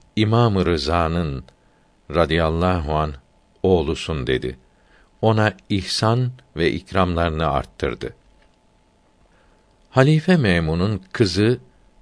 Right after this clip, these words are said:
ve İmam-ı Muhammed Taki'nin radıyallahu anh hanımı olan Ümmü Fadl, babası Memun'a mektup yazarak İmam-ı Muhammed Taki'nin kendisinin üzerine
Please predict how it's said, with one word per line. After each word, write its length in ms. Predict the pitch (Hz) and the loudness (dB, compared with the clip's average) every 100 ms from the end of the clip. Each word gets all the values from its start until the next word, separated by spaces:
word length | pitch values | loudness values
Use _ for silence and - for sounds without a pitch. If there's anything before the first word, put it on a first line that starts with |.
| - | -4
ve 340 | 85 98 90 - - | 2 2 0 -6 -6
İmam-ı 460 | 113 117 135 117 92 | -2 2 2 2 0
Muhammed 520 | 87 87 95 92 92 - | 0 0 2 2 0 -2
Taki'nin 720 | 85 - 85 82 82 87 73 _ _ _ _ _ _ - | -4 -2 -4 -2 -4 -6 -8 _ _ _ _ _ _ -2
radıyallahu 800 | 82 82 87 87 90 104 87 82 | 0 2 0 2 2 0 0 0
anh 200 | 87 82 - _ | 0 -2 -8 _
hanımı 340 | - 107 117 123 | -4 0 2 2
olan 480 | 87 76 82 78 - _ _ _ _ - | 2 0 -2 -6 -10 _ _ _ _ -2
Ümmü 300 | 139 135 98 | 0 2 0
Fadl, 400 | 85 - 95 113 143 - _ _ _ _ _ - | 0 0 0 0 -8 -12 _ _ _ _ _ -4
babası 580 | 90 113 123 123 147 | 0 4 2 2 -2
Memun'a 500 | 127 90 87 85 80 | 2 2 2 0 0
mektup 460 | 73 90 92 131 123 | 0 -2 0 -2 2
yazarak 540 | 107 98 101 107 120 _ _ _ _ _ _ _ - | 0 2 2 0 -2 _ _ _ _ _ _ _ -2
İmam-ı 440 | 110 123 143 123 87 | 0 2 2 2 0
Muhammed 500 | 90 90 92 87 87 - | 0 0 0 0 -2 -2
Taki'nin 640 | 80 - 85 82 107 127 - _ | -2 -2 -4 -2 -4 -6 -12 _
kendisinin 680 | - 104 101 98 117 135 107 | -4 -2 0 -2 -2 -2 -2
üzerine 560 | 73 73 67 69 95 | -4 -2 -2 -2 -4